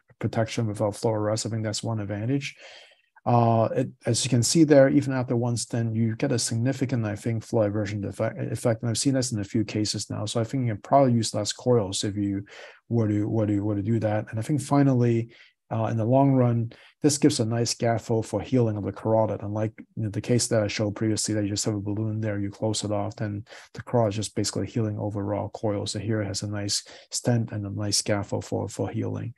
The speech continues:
Um, so in the last, uh, bit of the talk, uh, I just wanna talk about kinda surgeons. I think these are cases that kinda really interest us. So, uh, all the cases I've shown so far, the first, the first few cases, they all have an endovascular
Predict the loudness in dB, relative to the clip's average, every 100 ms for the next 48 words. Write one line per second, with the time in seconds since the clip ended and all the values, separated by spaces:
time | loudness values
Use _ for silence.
0 | -16 -20 -20 -20 -20 -4 4 4 6 6
1 | 8 8 6 4 0 0 2 2 2 2
2 | 2 2 0 2 2 2 -6 -6 -4 -2
3 | -2 -2 0 0 2 0 2 0 2 0
4 | -2 -2 0 2 6 8 6 2 0 4
5 | 4 4 0 -2 0 -2 -2 -2 -4 -4
6 | -2 0 0 0 -2 -2 -2 0 2 0
7 | -6 -18 -16 -2 0 4 6 8 8 6
8 | 4 2 0 0 2 0 4 4 4 2
9 | 0 0 0 -2 -8 -4 -2 0 0 0
10 | 2 0 0 -2 -2 4 8 8 8 2
11 | -2 -4 -2 0 0 0 0 0 -2